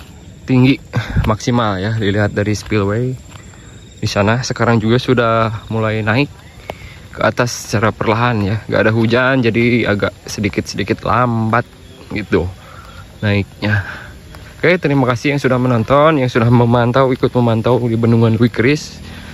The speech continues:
Boleh di like, comment, share, dan subscribe ya di channel Raden Patih, di Wisata Raden Patih.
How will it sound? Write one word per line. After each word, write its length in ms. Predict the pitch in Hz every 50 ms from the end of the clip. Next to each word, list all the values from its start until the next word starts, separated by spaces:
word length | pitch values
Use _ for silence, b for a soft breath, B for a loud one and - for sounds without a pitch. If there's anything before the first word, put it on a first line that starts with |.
| B B B - 107
Boleh 160 | 113 120 113 107
di 80 | 107 107
like, 320 | 101 107 117 120 127 -
comment, 320 | - 113 110 117 123 123 120
share, 320 | 113 - - 117 113 - - - - B B B B B - -
dan 80 | - 90 104
subscribe 560 | 95 - - 107 107 104 - - 104 107 107 92 -
ya 320 | 90 104 117 117 101 - - -
di 160 | - 95 95
channel 560 | - - 120 117 120 123 117 113 113 113 110 120 -
Raden 400 | - - - 156 160 143 147 147
Patih, 320 | - 147 139 - 135 131 131 - - - - B B B B B B B B - -
di 80 | 92
Wisata 480 | 92 98 110 - 147 - - 127 117 -
Raden 320 | 120 127 131 127 127 127
Patih. 320 | 113 - 117 - - -